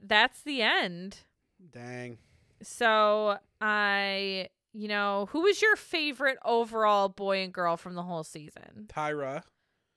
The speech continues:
Speaker 1: Tyra.
Speaker 2: Probably Kale. Like, he was inoffensive for the most part. He just didn't really talk except for
Speaker 1: Yeah.
Speaker 2: how much he liked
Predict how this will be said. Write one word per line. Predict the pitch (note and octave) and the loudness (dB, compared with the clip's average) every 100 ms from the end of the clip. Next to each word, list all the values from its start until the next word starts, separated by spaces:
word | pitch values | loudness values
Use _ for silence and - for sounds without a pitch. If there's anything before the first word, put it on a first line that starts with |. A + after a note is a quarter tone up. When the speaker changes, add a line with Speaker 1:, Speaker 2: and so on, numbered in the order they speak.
| _ | _
Speaker 1:
Tyra. | G3+ F3 E3+ E3+ A#3 _ _ _ _ _ _ _ _ _ _ _ _ _ | -4 -2 -2 -2 -4 _ _ _ _ _ _ _ _ _ _ _ _ _
Speaker 2:
Probably | D3 F#3+ A#3 G3+ | -12 -10 -10 -12
Kale. | E3+ D3+ D#3 C3+ A2+ - | -12 -6 -4 -4 -8 -12
Like, | B2+ - | -10 -8
he | F#3+ | -4
was | A3+ F3 | -4 -4
inoffensive | D3+ F3+ F3 E3 E3 F3+ E3+ | -4 -4 -2 -4 -4 -6 -6
for | E3+ | -8
the | D3+ | -12
most | C#3+ C#3 - | -8 -8 -2
part. | C#3+ D3 C#3 | 0 0 -2
He | C#3+ | -14
just | C#3 D#3+ - | -14 -14 -8
didn't | D#3 D#3 | -8 -6
really | D3+ C3+ | -6 -8
talk | - C3+ C#3+ - | -8 -6 -4 -6
except | C#3 - C#3 | -12 -10 -10
for | - C3 B2 _ _ - | -8 -10 -10 _ _ -16
Speaker 1:
Yeah. | A3+ A3 G3+ F#3+ | -6 -2 0 0
Speaker 2:
how | G3 | -2
much | B3 | -4
he | D3+ | -6
liked | C3+ C3+ - | -6 -6 -14